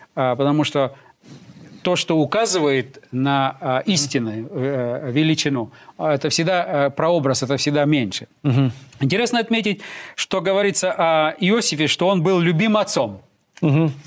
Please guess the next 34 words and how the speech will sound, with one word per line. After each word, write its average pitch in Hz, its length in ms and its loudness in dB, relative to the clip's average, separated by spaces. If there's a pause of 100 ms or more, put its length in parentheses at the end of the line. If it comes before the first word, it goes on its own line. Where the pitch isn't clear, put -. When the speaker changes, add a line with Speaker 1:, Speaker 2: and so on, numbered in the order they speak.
(260)
Speaker 1:
Мы 151 100 2
можем 175 320 0
точно 165 640 0
так 170 200 -2
же 139 80 0
Speaker 2:
Так 156 100 -2
же. 151 60 -2
Speaker 1:
прочитать 160 540 -2
о, 139 380 2 (400)
о, 123 480 0
э, 123 420 -6 (140)
Иисусе 139 380 0
Христе, 139 360 -2
что 143 180 -2
он 127 140 0
был, 131 280 0 (280)
Speaker 2:
Любим 143 300 2
Speaker 1:
э, 131 40 0
Speaker 2:
отцом. 131 120 0
Speaker 1:
любым. 139 380 0
Э, 143 180 -6
достаточно 135 460 -2
прочитать 131 520 -4
Иоанна 127 500 0
три 135 160 -4
шестнадцать 143 560 -2
и 123 40 0
Speaker 2:
Мгм. 139 100 0
Speaker 1:
семнадцать, 131 500 0
где 117 140 0
это 117 140 -2
очень 120 240 -2
чётко 117 280 -4
говорится. 110 400 -4